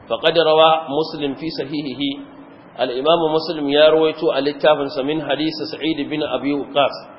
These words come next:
daga hadisin Sa'id dan Waqqas, qala yace, "Lamma nazalan hadhihi al-aya," yayin da wannan aya ta sauka, fa qul si, "Ta'alu nad'u abna'ana wa abna'akum," da'a Rasulullahi aliyyan. Annabi ya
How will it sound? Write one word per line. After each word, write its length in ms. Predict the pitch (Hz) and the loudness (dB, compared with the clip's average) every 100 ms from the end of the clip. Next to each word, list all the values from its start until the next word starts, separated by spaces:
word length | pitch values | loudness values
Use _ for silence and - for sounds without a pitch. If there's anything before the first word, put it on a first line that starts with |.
| - - - - | -20 -20 -20 -16
daga 180 | - 120 | -10 -8
hadisin 460 | 131 135 160 165 147 | -4 -2 -2 -2 -4
Sa'id 460 | 143 127 131 147 147 | -4 -4 -4 -4 0
dan 140 | 147 | 0
Waqqas, 320 | 143 131 135 - | 0 -2 -4 2
qala 180 | 151 151 147 | 4 4 0
yace, 180 | 143 131 | -4 -2
"Lamma 320 | 151 160 151 | -2 2 2
nazalan 380 | 156 143 143 135 | 2 0 -4 -4
hadhihi 380 | 131 147 139 127 | 0 -2 -2 -6
al-aya," 380 | 123 139 139 120 110 - - - - - - | -2 2 2 0 -4 -14 -20 -20 -20 -20 -10
yayin 280 | 110 135 165 160 | 0 2 4 4
da 40 | |
wannan 260 | 156 160 151 | 2 2 2
aya 240 | 156 151 | 2 2
ta 120 | 139 147 | 0 -6
sauka, 260 | 143 - | -6 -6
fa 140 | 139 135 | -4 -6
qul 220 | 147 151 | -6 -6
si, 320 | - 156 160 - - - - - - - | -6 -8 -8 -10 -18 -20 -20 -20 -10 -2
"Ta'alu 420 | 123 160 160 160 | 4 6 6 6
nad'u 240 | 160 160 139 | 4 2 2
abna'ana 560 | 147 143 151 143 147 147 | 0 2 2 2 2 4
wa 60 | 139 147 | 4 2
abna'akum," 640 | 135 135 139 127 127 135 | 0 0 0 -2 -4 -4
da'a 300 | 120 123 151 160 | -2 2 6 6
Rasulullahi 640 | 139 - 156 143 127 139 143 | 4 -2 -6 -6 2 2 2
aliyyan. 460 | 104 110 120 113 - - - - - - | -4 -6 -6 -8 -10 -18 -20 -20 -20 -12
Annabi 400 | 113 151 151 147 | -2 0 2 4
ya 160 | 156 | 4